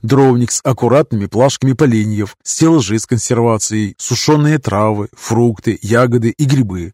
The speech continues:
Всё это было подвергнуто самой безжалостной съёмке. Робот, с точки зрения геометрических пропорций, оценил превосходные фигурки студенток. И тут же поступило предложение передислоцироваться к пруду. Вода у него имела подогрев,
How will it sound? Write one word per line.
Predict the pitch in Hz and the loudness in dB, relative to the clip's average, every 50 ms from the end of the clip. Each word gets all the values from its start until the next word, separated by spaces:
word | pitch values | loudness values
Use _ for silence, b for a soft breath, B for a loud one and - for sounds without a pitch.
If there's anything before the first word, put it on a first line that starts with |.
| _ _ | _ _
Всё | - - - - 143 | -10 -4 -2 0 0
это | - - 101 107 - - | 0 -2 -4 -4 -2 -2
было | 113 110 131 127 120 | 0 0 2 0 0
подвергнуто | - - 117 92 80 87 110 117 98 123 120 104 - 120 | 0 -2 -4 -4 -4 -4 -4 -2 -2 -2 -2 -2 -2 -4
самой | 107 - - 139 135 135 135 | -2 0 0 0 2 2 0
безжалостной | 120 104 101 139 160 143 120 95 - 107 110 113 110 101 - - 123 110 | 0 0 0 0 0 0 -2 -4 -4 -2 0 0 0 -2 -2 -2 -2 -2
съёмке. | - - 127 107 78 80 - - 57 - - _ _ _ _ - | 0 0 0 0 0 -4 -10 -16 -16 -16 -18 _ _ _ _ -2
Робот, | - 110 113 104 104 113 110 - | 0 0 2 0 0 -2 -6 -6
с | - - | -6 -4
точки | 135 123 - - - | -4 -4 -2 -4 -6
зрения | 107 101 117 127 120 120 117 | -2 0 0 0 0 0 0
геометрических | 98 127 123 127 127 - - 123 123 - - - 127 113 | 0 0 2 2 0 0 -2 -2 -2 -2 -2 -4 -4 -2
пропорций, | - 127 123 - - 127 120 - - 123 - | -2 -2 -2 0 0 -2 -2 0 -2 -2 -2
оценил | - - 127 123 - - 156 165 165 139 113 | -2 -2 -4 -2 -2 0 0 2 2 2 0
превосходные | 95 - 113 113 113 110 - - 139 139 120 120 120 117 | 0 0 0 0 0 -2 -2 0 0 0 2 0 -2 -2
фигурки | - - 110 123 131 120 110 135 | -2 -2 0 0 0 0 0 -4
студенток. | 113 - - 147 123 107 80 73 - 67 - _ _ _ _ _ _ _ _ _ | -4 -2 -2 -2 -2 -2 -4 -6 -10 -16 -18 _ _ _ _ _ _ _ _ _
И | - 147 | -2 -2
тут | 143 - - 120 110 | -2 0 0 -2 0
же | 101 113 - | 0 -2 -4
поступило | - 131 - - 117 - 147 147 143 123 | -4 -4 -4 -4 -2 2 2 2 2 2
предложение | - 131 113 110 110 95 - - 107 110 117 120 | 0 0 0 0 -2 -2 -2 -2 -2 0 0 -2
передислоцироваться | 107 - - 139 135 135 127 123 - - - 117 - - - 120 117 127 127 117 - - 113 | 0 0 2 2 2 2 0 0 -2 -2 -2 -2 -2 -2 0 0 2 0 0 0 -2 -4 -6
к | - | -6
пруду. | - - 143 156 139 101 98 80 73 - - _ _ _ _ | -4 -2 0 0 0 -2 -4 -6 -8 -12 -18 _ _ _ _
Вода | - 123 131 107 104 98 | -2 -2 -2 0 0 0
у | 104 107 | 0 0
него | 113 117 123 135 - | 2 2 2 2 2
имела | - 139 127 120 113 110 117 | 0 0 0 2 2 0 0
подогрев, | 104 139 143 147 135 123 87 73 69 - - | 0 2 0 2 0 0 -2 -4 -8 -12 -16